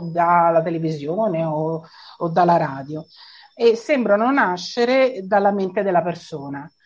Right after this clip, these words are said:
Possono essere all'interno della mente della persona o come se fossero, o, dall'esterno. Si tratta di allucinazioni uditive,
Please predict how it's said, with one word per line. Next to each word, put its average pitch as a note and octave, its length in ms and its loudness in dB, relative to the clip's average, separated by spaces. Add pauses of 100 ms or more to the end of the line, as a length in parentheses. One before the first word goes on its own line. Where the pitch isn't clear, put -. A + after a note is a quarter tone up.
(200)
Possono F3+ 360 -6
essere F#3+ 280 -2
all'interno F#3 720 2
della F3 220 -2
mente F3+ 320 -2
della F3+ 160 2
persona G#3 840 2
o G3 320 0 (280)
come F#3 240 -2
se F#3 140 -6
fossero, F#3 560 -2
o, E3 560 -2
dall'esterno. D#3 880 -2 (340)
Si D#4+ 180 0
tratta A3+ 560 2
di F#3+ 500 -6
allucinazioni G#3 800 0
uditive, F3 720 0